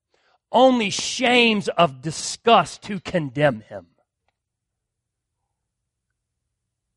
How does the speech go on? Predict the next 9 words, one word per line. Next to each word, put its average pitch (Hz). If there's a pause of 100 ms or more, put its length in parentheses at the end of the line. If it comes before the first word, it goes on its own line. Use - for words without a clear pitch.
(1080)
And 147
we 214
don't 247
know 190
why 160
he 147
has 156
this 120
disease. 127